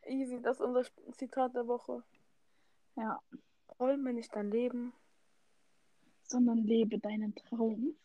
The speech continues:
Speaker 2: <laughs> Weißt du, woran mich das erinnert?
Speaker 1: An die Wichtel, ne?
Speaker 2: <laughs> Ja. Dieses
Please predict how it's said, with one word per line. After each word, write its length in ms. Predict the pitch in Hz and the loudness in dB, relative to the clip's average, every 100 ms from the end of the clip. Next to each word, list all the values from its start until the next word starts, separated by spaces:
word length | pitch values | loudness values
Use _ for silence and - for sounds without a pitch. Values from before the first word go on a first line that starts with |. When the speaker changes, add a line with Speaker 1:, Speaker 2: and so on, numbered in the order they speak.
| _ | _
Speaker 2:
<laughs> 1120 | 277 - 311 - - - 262 - - 403 349 - | 4 12 12 12 12 12 12 12 12 12 12 12
Weißt 280 | 262 427 - | 12 12 12
du, 60 | |
woran 280 | 262 262 277 | 12 12 12
mich 120 | 294 | 10
das 180 | 311 285 | 6 4
erinnert? 420 | 233 247 233 254 - _ - | 6 4 4 0 -2 _ 12
Speaker 1:
An 220 | 294 285 | 12 12
die 120 | 269 | 8
Wichtel, 680 | 302 - - 392 320 294 226 | 0 0 4 8 8 6 4
ne? 220 | 269 285 453 - _ - - | 8 8 8 -2 _ 4 12
Speaker 2:
<laughs> 720 | 855 - 960 - 807 - - | 12 12 12 12 12 12 -6
Ja. 400 | 285 233 240 233 - - - 359 _ | -6 -4 -4 -4 -8 -18 -18 -18 _
Dieses 400 | 240 311 262 262 | 2 4 6 4